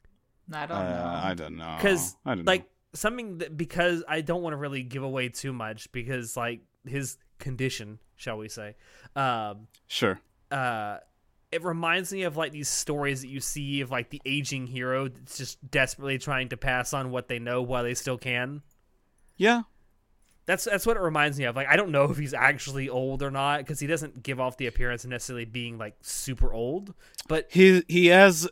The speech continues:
Speaker 2: his time is limited.
Speaker 3: Yeah, he knows that his time
Speaker 2: For
Speaker 3: is
Speaker 2: sure.
Speaker 3: limited. He may not be, like,
Speaker 2: Yeah.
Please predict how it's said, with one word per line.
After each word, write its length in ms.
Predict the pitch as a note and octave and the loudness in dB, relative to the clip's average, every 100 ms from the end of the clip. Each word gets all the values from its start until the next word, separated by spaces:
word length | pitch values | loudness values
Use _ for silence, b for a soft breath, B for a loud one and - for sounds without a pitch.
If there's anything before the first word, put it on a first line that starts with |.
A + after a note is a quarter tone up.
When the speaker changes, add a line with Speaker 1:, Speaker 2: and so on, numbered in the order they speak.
| - | 2
Speaker 2:
his 380 | D#3 D3+ E3 - | 2 6 4 8
time 320 | F3+ F#3 F3 | 8 10 10
is 480 | D#3 C3 A#2 - - | 8 6 0 -4 -4
limited. 540 | C3+ B2 G2+ C#3 G2 F#2 | 0 2 4 2 2 -6
Speaker 3:
Yeah, 80 | C#3 | -4
he 140 | F#3 | 2
knows 340 | F#3 G3+ G3+ D#3+ | 6 8 6 2
that 100 | D3+ | 0
his 160 | C#3+ | -2
time 260 | - D#3+ D3 | 2 6 6
Speaker 2:
For 40 | |
Speaker 3:
is 60 | A#2+ | 8
Speaker 2:
sure. 160 | B2+ | 6
Speaker 3:
limited. 500 | C3 A#2 G#2+ G2+ A2+ - - _ _ - C3+ | 4 0 -8 -14 -18 -20 -20 _ _ -16 -8
He 100 | D#3 | -4
may 120 | D#3+ | 0
not 160 | D#3 C#3 | 0 0
be, 120 | C3 | 0
like, 140 | B2+ | 2
Speaker 2:
Yeah. 160 | F2+ | 0